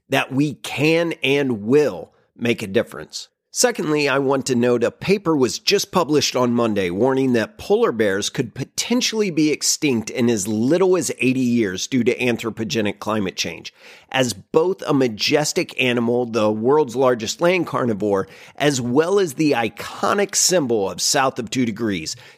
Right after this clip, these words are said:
this will definitely be on the docket to discuss in a future show. For now, I just wanted to make you aware of this breaking research and assure you that it will be discussed soon.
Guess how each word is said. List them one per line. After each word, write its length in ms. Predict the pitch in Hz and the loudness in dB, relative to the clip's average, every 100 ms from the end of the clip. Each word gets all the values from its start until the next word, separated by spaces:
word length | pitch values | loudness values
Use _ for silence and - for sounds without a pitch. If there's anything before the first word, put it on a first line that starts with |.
| _ - | _ 0
this 200 | 170 151 | 0 2
will 140 | 160 | 0
definitely 680 | 123 - 156 147 170 165 156 | -2 -2 0 0 0 2 2
be 180 | 135 143 | 2 2
on 160 | 135 | 2
the 80 | 135 | 0
docket 480 | 104 113 117 117 90 | 0 -2 -2 -4 -4
to 100 | 117 | -4
discuss 540 | 110 - 113 95 - | -2 -2 -2 -2 -4
in 80 | 92 | -6
a 40 | |
future 380 | 85 98 87 71 | -8 -8 -8 -8
show. 380 | - 185 156 90 - - - | -2 0 0 -2 -12 -12 -2
For 120 | 131 | 0
now, 520 | 123 160 208 135 110 - | 2 2 2 0 -2 0
I 120 | 117 | -2
just 540 | 101 - 180 185 - | 0 0 0 0 0
wanted 320 | 160 156 160 | 0 2 2
to 80 | 139 | 0
make 300 | 123 127 127 | 2 0 2
you 120 | 151 | 2
aware 360 | 165 139 120 107 | 2 2 2 2
of 100 | 110 | 0
this 180 | 110 - | -2 -2
breaking 560 | 110 139 139 143 156 | -4 0 2 0 -2
research 640 | 135 127 117 - 87 87 - | 0 0 0 -2 -6 -6 -4
and 160 | 135 113 | 0 0
assure 400 | 104 - 170 156 | 2 0 0 -2
you 320 | 147 151 151 - | 0 0 -2 -4
that 240 | 113 - - | -2 -2 0
it 220 | 110 - | -2 -2
will 400 | 101 113 165 156 | -4 2 2 2
be 160 | 131 | -2
discussed 600 | 120 117 - 107 107 - | 0 -2 -2 -4 -4 -6
soon. 320 | - 107 82 | -6 -8 -10